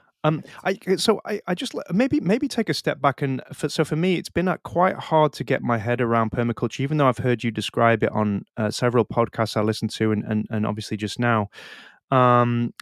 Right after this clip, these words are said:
could you, could you maybe help? I don't know if it would help to maybe talk about how in the, maybe in the modern world, or how, how, for example, things that are not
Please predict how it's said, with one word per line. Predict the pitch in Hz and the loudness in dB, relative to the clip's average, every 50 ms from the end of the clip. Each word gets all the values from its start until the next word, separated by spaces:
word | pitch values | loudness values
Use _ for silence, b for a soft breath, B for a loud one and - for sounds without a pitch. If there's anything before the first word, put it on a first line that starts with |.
| - _ _ | -20 _ _
could | - 185 185 - | -4 -4 -4 -4
you, | - - | -6 -6
could | - 156 196 | -4 -2 0
you | 247 277 | 2 2
maybe | 302 311 277 214 160 | 2 2 2 0 0
help? | 127 110 127 139 139 - | 0 2 2 2 2 2
I | 151 165 | 2 2
don't | 254 | 2
know | 302 | 2
if | - - | 0 0
it | 214 - | 0 0
would | 139 | 0
help | - 143 147 143 - | 2 2 0 0 0
to | - 139 | 0 2
maybe | 135 131 127 127 | 2 2 2 0
talk | - - 143 135 - | 0 0 0 0 2
about | 117 117 113 - 104 | 2 0 0 0 0
how | 110 120 113 110 107 104 101 - - - _ b b b b b b b _ - 226 - _ - | 2 4 4 6 6 4 4 2 0 -4 _ b b b b b b b _ -20 -20 -10 _ -2
in | 139 139 139 | 0 2 2
the, | 131 - - - - | 0 -2 -6 -8 -4
maybe | 135 131 131 139 170 | 0 0 2 2 2
in | 160 | 2
the | 160 131 | 2 4
modern | 120 113 117 120 139 135 135 139 | 4 4 4 4 2 0 0 2
world, | 139 139 139 139 135 131 - - | 2 2 2 2 2 0 -2 -2
or | - 113 110 113 110 107 | 0 2 4 4 4 4
how, | - 135 135 135 - - | 4 4 2 2 2 0
how, | 120 131 135 135 135 139 135 - - - b b b b _ | 2 4 4 6 6 4 2 0 -2 -6 b b b b _
for | - | -2
example, | 135 170 160 143 147 | 0 0 0 0 0
things | - - 175 180 170 160 | 0 0 0 0 2 2
that | 156 127 | 4 4
are | 110 | 4
not | 104 104 110 123 120 - | 4 4 4 2 2 2